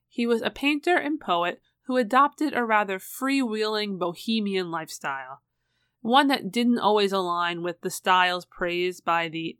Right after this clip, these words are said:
dominant and influential Royal Academy of Art. So it's not really surprising that he was front and center in the pre-Raphaelite Brotherhood, rejecting the Academy. As with the others, Elizabeth modeled for him.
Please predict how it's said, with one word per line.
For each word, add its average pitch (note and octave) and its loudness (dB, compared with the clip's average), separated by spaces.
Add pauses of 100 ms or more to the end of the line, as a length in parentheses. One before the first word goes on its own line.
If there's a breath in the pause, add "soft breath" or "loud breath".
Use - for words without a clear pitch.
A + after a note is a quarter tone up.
dominant A3+ -2
and F3 -6
influential F3+ -4
Royal G3 0
Academy D#3 -8
of - -12
Art. E3 -2 (680)
So - 2
it's D4 0
not D#4 2
really C4 0
surprising G3+ 0
that F3 -6
he F#3 -6
was F3+ -6
front F#3+ 0
and B3 -4
center D#3+ -4
in F3 -6
the E3 -6
pre-Raphaelite F3+ -2
Brotherhood, E3 0 (200)
rejecting F3+ -4
the D#3 -8
Academy. E3 -4 (720)
As E4+ 6
with F4 4
the D4 0
others, F3 0
Elizabeth G3 -2
modeled D#3+ -4
for F3 -6
him. A#3 -4